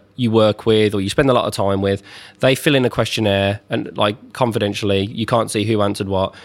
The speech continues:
and they sort of tick different boxes to describe you. Um, people can add in comments as well. I had this three sixty feedback. It must have been, like, twenty or thirty pages.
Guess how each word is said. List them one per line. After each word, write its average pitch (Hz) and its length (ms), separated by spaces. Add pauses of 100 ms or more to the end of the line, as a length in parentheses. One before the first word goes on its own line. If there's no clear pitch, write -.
(280)
and 117 140
they 110 80
sort - 160
of - 100
tick - 220
different 120 240
boxes 104 440
to 110 100
describe 98 440
you. 95 280 (800)
Um, 107 260
people 120 240
can 120 100
add 107 120
in 104 100
comments 101 360
as 110 80
well. 90 200
I 110 80
had 147 160
this 143 100
three 127 180
sixty - 320
feedback. 98 380
It 117 140
must 135 100
have 127 60
been, 110 80
like, 107 140
twenty 113 220
or 107 100
thirty 104 280
pages. 101 540